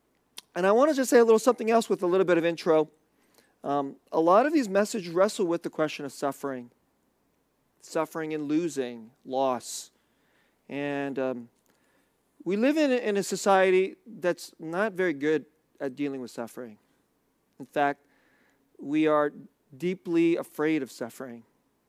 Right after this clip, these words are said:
and we try to set up everything in life to avoid it at all costs. And I wanna talk about that a bit in today's message.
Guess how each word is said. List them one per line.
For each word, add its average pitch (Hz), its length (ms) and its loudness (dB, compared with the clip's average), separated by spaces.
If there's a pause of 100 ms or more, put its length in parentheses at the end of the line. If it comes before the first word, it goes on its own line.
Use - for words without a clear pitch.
(160)
and 143 80 -10
we 139 80 -8
try 151 180 -6
to 135 60 -6
set 156 260 -4
up 147 120 -6
everything 156 380 -6
in 139 140 -6
life 131 360 -8 (140)
to 139 100 -8
avoid 135 380 -4
it 131 260 -8 (1000)
at 123 100 -10
all 117 120 -10
costs. - 580 -14 (1000)
And 131 300 -10
I 131 40 -4
wanna 135 180 -8
talk 233 240 -6
about 123 220 -10
that 123 240 -8 (440)
a - 40 -14
bit 127 240 -6 (260)
in 120 60 -18
today's 135 320 -8
message. 143 560 -10